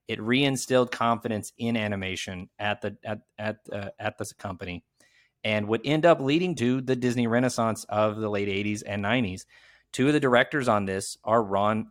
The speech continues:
<clears throat> are Ron Clements and John Musker, the guys behind The Little Mermaid, um, Aladdin, The Lion King, m-, and then, you know, eventually, uh, Hercules, eventually Moana, and, uh, uh,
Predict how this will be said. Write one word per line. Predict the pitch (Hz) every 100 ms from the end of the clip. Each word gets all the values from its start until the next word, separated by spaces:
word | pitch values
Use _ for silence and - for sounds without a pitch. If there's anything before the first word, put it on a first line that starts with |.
| -
<clears throat> | 113 - _ _ _ _ _ - -
are | - 101
Ron | 98 107 117
Clements | 131 107 95 113
and |
John | 101 95 95
Musker, | 131 - 107 98 - -
the | -
guys | 101 101 101
behind | 104 127 92
The | 90
Little | 90 95
Mermaid, | 107 107 90 90 _ _ _ _
um, | 107 92 98
Aladdin, | 101 104 110 95 85 - -
The | 92
Lion | 101 104 95
King, | 80 92 85 - _ _ _ _ -
m-, | 104
and | 101 98
then, | 95 101
you | 101
know, |
eventually, | 92 110 - 113 101
uh, | 98 98
Hercules, | 123 131 104 90 85
eventually | - 107 107 113 104
Moana, | 98 98 110 110 92 -
and, | 95 90 87 85
uh, | 92 87 87
uh, | 92 90